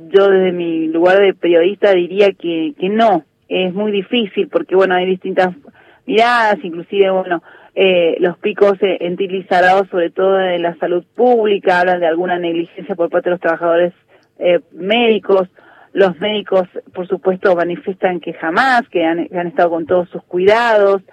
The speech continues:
eh, que el, el principal, el prim-, el primer caso en Tilly y Salado es un hombre mayor de edad, que es una persona ciega, que no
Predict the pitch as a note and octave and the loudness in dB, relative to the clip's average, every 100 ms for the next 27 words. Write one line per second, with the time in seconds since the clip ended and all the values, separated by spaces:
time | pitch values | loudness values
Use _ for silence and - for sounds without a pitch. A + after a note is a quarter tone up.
0 | _ - - _ - G#3+ G3+ F#3 F3+ E3+ | _ -20 -20 _ 0 2 2 2 2 0
1 | - - - G3 F#3 F#3 - - F#3 E3+ | -2 -10 2 4 4 0 -4 -4 -4 -2
2 | F#3+ F#3 F#3+ G#3 A3 G3 F#3 G3 G3+ - | -4 -4 -2 2 2 2 -2 -4 -6 -8
3 | F#3 F3+ G3+ A#3 A#3 A#3 A3+ F#3+ F3+ F3+ | -10 -4 -2 0 -2 -2 -4 -4 -6 0
4 | F#3 G3 G#3+ - - F#3+ G3 G3 G3+ G#3 | 2 2 0 -4 -8 -8 -6 -4 -2 0
5 | G#3 F3 F3 G3+ F#3 F#3 G3+ A3+ _ - | 0 0 0 0 2 2 0 -2 _ -4
6 | F#3+ F#3 F#3+ F3+ E3+ G3 F#3 F3 - B3+ | -4 -2 -4 -4 -4 -4 -6 -6 -4 2
7 | A#3 G3 F3+ F#3 | 2 0 -6 -6